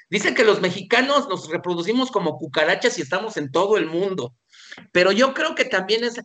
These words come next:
es parte de que, este, pues nací en un buen lugar que es México, porque yo creo que el segundo idioma más hablado, o el tercero, ha de ser el español, porque si tú haces, no sé, blogs en coreano, pues nomás te van a ver en Corea, ¿no?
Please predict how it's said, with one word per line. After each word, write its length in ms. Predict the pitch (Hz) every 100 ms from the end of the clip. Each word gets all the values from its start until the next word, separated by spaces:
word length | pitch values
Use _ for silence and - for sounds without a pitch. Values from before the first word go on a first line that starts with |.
| - _
es 360 | 165 208 - _
parte 840 | 220 208 208 220 220 185 156 139
de 200 | 139 139 -
que, 160 | 127
este, 320 | 131 131 - 131
pues 160 | 143
nací 260 | 170 180 233
en 80 | 240
un 120 | 226
buen 180 | 233 226
lugar 400 | 208 214 214 -
que 60 |
es 160 | 202 170
México, 460 | 190 208 175 - - _ _ _ _ _ _ _ _ _ _
porque 800 | - 147 135 151 151 147 151 147 147
yo 120 | 196
creo 200 | 240 247
que 80 | 220
el 60 |
segundo 360 | 180 170 202 220
idioma 340 | 196 202 208
más 220 | 190 196 196
hablado, 380 | 170 180 196 202 135
o 140 | 147
el 100 | 139
tercero, 380 | 143 139 202 220
ha 40 |
de 80 | 185
ser 160 | 180 175
el 120 | 147
español, 520 | 135 120 135 190 220 - _ _ _ _ _ _ _ _ _ _ _ _
porque 240 | - 139 143
si 140 | 160
tú 140 | 135 202
haces, 240 | 220 220
no 120 | 180
sé, 260 | 190 214 196
blogs 260 | 170 208 208
en 140 | 180
coreano, 400 | 170 160 185 226
pues 100 | 175
nomás 260 | 139 156 175
te 100 | 160
van 180 | 165 156
a 40 |
ver 120 | 151
en 100 | 156
Corea, 420 | 131 143 156 185 131
¿no? 240 | 139 -